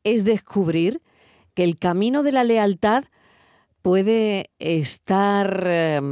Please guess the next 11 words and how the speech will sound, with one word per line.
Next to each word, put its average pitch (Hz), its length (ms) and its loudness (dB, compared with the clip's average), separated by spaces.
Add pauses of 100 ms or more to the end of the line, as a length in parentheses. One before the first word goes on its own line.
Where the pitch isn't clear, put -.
(160)
pavimentado 190 1000 0
con 233 180 0
espinas, 180 840 -2 (400)
con 156 340 -2
la 147 520 -2
verdad 170 420 0
incómoda, 156 760 -2
¿no? 175 180 0
Bueno, 180 240 2
la 175 120 4
pregunta 320 560 0